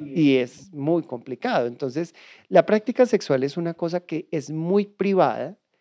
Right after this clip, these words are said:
pero es muy diversa y puede abarcar escenarios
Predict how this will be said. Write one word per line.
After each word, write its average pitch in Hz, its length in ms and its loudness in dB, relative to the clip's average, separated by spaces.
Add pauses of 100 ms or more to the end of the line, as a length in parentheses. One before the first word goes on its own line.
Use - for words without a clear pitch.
(280)
pero 147 520 4
es 143 180 -6
muy 180 260 0
diversa 165 640 2 (100)
y 165 80 -4
puede 139 280 2
abarcar 143 680 -2 (240)
escenarios 156 760 0